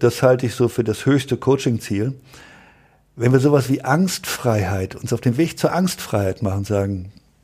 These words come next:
ich mache mir keine Sorgen mehr, auch nicht mehr über die Zukunft,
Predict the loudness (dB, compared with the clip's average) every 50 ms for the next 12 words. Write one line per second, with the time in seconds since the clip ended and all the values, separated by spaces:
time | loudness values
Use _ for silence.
0 | -10 -6 -2 0 2 4 4 2 2 2 0 2 2 2 2 2 2 2 2 0
1 | 0 0 -2 -2 -4 -6 -8 -10 _ _ _ _ _ _ 0 0 0 2 2 0
2 | 0 0 2 4 4 4 4 4 2 0 0 0 0 0 2 2 2 2 2 2
3 | 0 -6 -12 -16